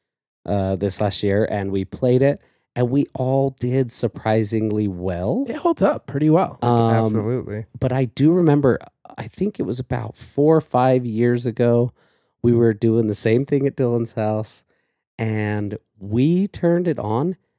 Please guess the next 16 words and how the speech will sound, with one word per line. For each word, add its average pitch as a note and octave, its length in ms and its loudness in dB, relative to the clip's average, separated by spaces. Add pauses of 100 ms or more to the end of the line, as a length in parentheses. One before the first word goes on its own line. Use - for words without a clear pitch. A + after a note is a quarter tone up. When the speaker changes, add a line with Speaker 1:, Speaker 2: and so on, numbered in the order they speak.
(140)
Speaker 1:
and D#3 220 -6
for, - 200 -16 (100)
I - 100 -10
don't F3 140 -2
know, B2+ 220 0 (1080)
I - 80 -8
don't E3+ 100 2
know E3 100 6
if A2 100 -2
it's - 180 -6
the - 100 -12
Switch - 580 -4
that - 200 -6
brought A2+ 280 2
us - 160 -2
back, - 580 -6